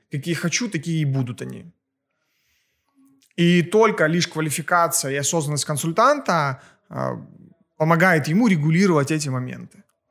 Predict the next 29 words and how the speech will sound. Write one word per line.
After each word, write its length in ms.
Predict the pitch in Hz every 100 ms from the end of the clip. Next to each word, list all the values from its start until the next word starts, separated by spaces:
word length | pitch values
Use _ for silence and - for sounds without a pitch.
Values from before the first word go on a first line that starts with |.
| _ _ _ _ _ _ _ _ - 165
Иногда 320 | 156 156 190
даже 200 | 175 151
юридические 680 | 156 151 175 165 - 156
договора, 640 | 143 139 143 143 156 202 190
юридическая 560 | 151 139 165 147 - 131
поддержка 480 | 147 165 202 -
не 360 | 151 156 165 160 - - 151
регулируют 840 | 151 151 175 180 196 170 170 147
ожидания 640 | 147 139 147 147 139 131
клиента, 480 | 135 135 175 214 160
и 20 |
начинаются 460 | 131 - 160 170 131
какие-то 240 | 143 139
разбирательства. 800 | 135 131 127 123 127 120 - 123 - -
Это 200 | 143 139
точно 640 | 120 175 202 196 185 175 - _ -
то, 280 | 175 202 139
о 80 |
чем 280 | 135 165 165
вы 80 | 147
должны 320 | 139 135 147
знать 240 | 131 160 -
в 80 | -
первую 440 | 160 165 165 160 165 160 160
очередь, 380 | 135 135 123 123
если 160 | 139
вы 80 | 135
хотите 320 | 139 147 147
стать 460 | - 170 165 156